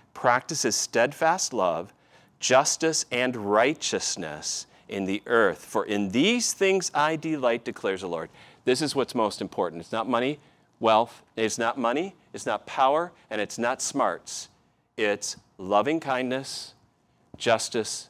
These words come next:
and righteousness. To know God is to know that that's how he is and who he is at his heart. He is a God of steadfast love,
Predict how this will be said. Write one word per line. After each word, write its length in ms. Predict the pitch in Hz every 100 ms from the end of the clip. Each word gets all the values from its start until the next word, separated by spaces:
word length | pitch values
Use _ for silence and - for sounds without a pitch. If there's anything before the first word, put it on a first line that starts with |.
| _ -
and 160 | 101
righteousness. 800 | 90 80 - - - - - - _ _ _ _ _ _ _ _ _ _ _ _
To 100 | -
know 240 | 107 123 180
God 460 | 175 120 98 90 - - _ -
is 320 | 104 98 - -
to 100 | -
know 420 | 107 113 131 151 - _
that 180 | 107 95
that's 300 | 110 123 -
how 340 | - 120 117
he 260 | 117 127 107
is 180 | 98 104
and 120 | 98
who 180 | - 143
he 220 | 139 143
is 300 | - 107 110
at 220 | 104 98
his 220 | 90 101 -
heart. 320 | 104 80 - - - -
He 140 | 104
is 100 | 101
a 80 | 98
God 360 | 87 107 120 123
of 140 | 107
steadfast 760 | - - 120 139 147 151 -
love, 300 | 113 101 95